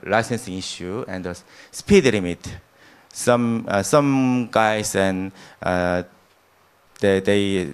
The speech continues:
their speed limit is o-, over the, uh, the, uh, permitted, uh, s-, speed, so there are some many accidents also in Korea. So in, in this, uh, in, in this city, we, we want to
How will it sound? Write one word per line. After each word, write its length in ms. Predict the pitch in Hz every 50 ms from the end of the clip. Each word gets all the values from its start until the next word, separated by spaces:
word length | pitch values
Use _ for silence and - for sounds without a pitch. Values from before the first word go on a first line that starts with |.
| - _
their 200 | - 104 101 101
speed 240 | 101 - - 147 131
limit 340 | 120 110 104 110 107 - -
is 320 | 104 98 92 - - -
o-, 240 | 98 98 98 92 - -
over 360 | - 98 104 98 98 95 87
the, 340 | 98 95 90 85 85 85 85 - - - - - - -
uh, 460 | 87 87 87 87 87 87 85 87 85 85 _ - _ _ _ _ _ _ _
the, 360 | - 87 90 90 82 78 82 - - - _ - - - _ _ -
uh, 240 | 82 87 87 85 82
permitted, 520 | - - - 156 156 147 - 117 104 98
uh, 360 | 104 95 92 - - 90 92
s-, 180 | 90 - - - - - - -
speed, 380 | - - - 120 123 139 175
so 200 | 160 - 110 101
there 220 | 95 92 90 90 87
are 60 | 82
some 460 | - 90 82 - - 90 85 85 85 - - - - - _ -
many 300 | 85 90 98 104 101 95
accidents 480 | - 117 117 - - - 92 87 85 -
also 220 | 82 85 - -
in 80 | 87 82
Korea. 380 | - - 82 82 87 113 170 - - - _ _ _ _ _ _ _ _ _ _ _ _ _ _ _ _ _ _ _ _ _ _ _ _ _ _ - - - - - - - - _ -
So 380 | - 156 151 147 147 151 -
in, 180 | - 143 143 123
in 120 | 123 139
this, 220 | 147 160 151 - 156
uh, 200 | 143 143 135 -
in, 180 | 131 135 139 135
in 140 | 131 135
this 160 | 135 147 139 -
city, 560 | - 120 - 180 175 - 165 139 127 127 127
we, 80 | 117 -
we 240 | - 123 123 127 123
want 220 | 117 117 113 113
to 360 | 123 123 117 117 113 117 110